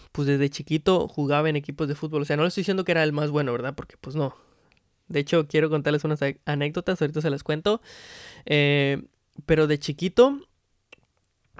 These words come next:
a mí me encantaba el fútbol. Yo jugaba en equipos. Mi juguete, o sea, mi juguete favorito para las navidades, para mi cumpleaños, era un balón de fútbol.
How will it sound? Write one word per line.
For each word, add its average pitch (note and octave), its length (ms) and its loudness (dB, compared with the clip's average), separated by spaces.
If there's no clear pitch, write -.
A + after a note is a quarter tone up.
a C#3+ 40 -2
mí D#3+ 100 2
me F3 80 2
encantaba E3 340 0
el D#3 80 0
fútbol. C#3+ 360 -2
Yo D3 120 -8
jugaba D3+ 300 -6
en D3 80 -6
equipos. F3+ 720 -2
Mi D#3+ 120 2
juguete, D#3+ 460 4
o C#3+ 60 -2
sea, C#3 160 -2
mi C#3+ 100 -4
juguete D3 400 0
favorito D3+ 500 -2
para C#3 160 -6
las C#3+ 160 -4
navidades, D3 440 -4
para C#3+ 160 -6
mi C#3 40 -6
cumpleaños, D3+ 380 -6
era E3 100 -2
un D3+ 160 -8
balón D3+ 280 0
de D3+ 80 0
fútbol. C#3+ 400 -6